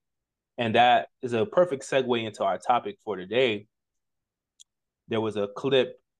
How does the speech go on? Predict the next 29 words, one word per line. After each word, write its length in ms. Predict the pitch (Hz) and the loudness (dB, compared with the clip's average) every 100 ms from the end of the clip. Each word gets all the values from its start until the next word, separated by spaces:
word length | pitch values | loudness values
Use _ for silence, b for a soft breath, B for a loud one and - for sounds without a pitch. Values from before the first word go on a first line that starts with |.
| _ 117 | _ -2
that 240 | 113 104 | 0 0
we 80 | 113 | -4
saw, 520 | - 120 104 98 92 | -2 2 2 0 -4
what 280 | 117 113 95 | -6 -6 -4
I 100 | 107 | -6
believe, 260 | 110 113 104 | -6 -6 -6
was 180 | 110 | -6
it 80 | 117 | -4
All 160 | 113 117 | -2 -2
the 120 | 117 | -4
Smoke 340 | - 143 143 - | -6 -4 -4 -6
with, 320 | - 113 113 _ | -8 -6 -6 _
um, 400 | 107 98 98 98 - | -10 -8 -8 -4 0
Austin 360 | 113 120 117 | 0 2 0
Reaves? 480 | 123 147 170 - - _ _ _ 92 _ _ _ _ _ - | 2 2 0 -4 -20 _ _ _ -20 _ _ _ _ _ -16
Yeah, 460 | 95 104 104 107 | -4 0 4 4
and 240 | 104 104 107 | 4 0 -4
he 240 | 127 123 | -4 -2
was 640 | 110 113 110 107 107 107 - | -2 0 2 2 0 -4 -8
talking 380 | - 117 120 117 | -2 -2 -2 -4
about 540 | 107 104 104 98 95 - _ _ _ _ | 0 2 4 4 0 -10 _ _ _ _
how 340 | - 104 101 | -2 -2 -2
he, 580 | 101 135 127 117 113 110 _ _ _ _ _ _ _ _ _ _ _ _ _ _ _ _ _ _ _ _ _ _ _ _ _ _ - | -8 -10 -6 -6 -8 -12 _ _ _ _ _ _ _ _ _ _ _ _ _ _ _ _ _ _ _ _ _ _ _ _ _ _ -2
how 200 | 139 139 | 2 2
he 380 | 170 170 151 120 _ - 107 | 0 -4 -8 -12 _ -20 -4
didn't 320 | 147 160 107 | 0 0 -2
want 460 | 95 113 139 117 - | -4 0 0 -2 -6
to 140 | 123 | -6
go 440 | 104 113 117 110 | -2 0 0 -2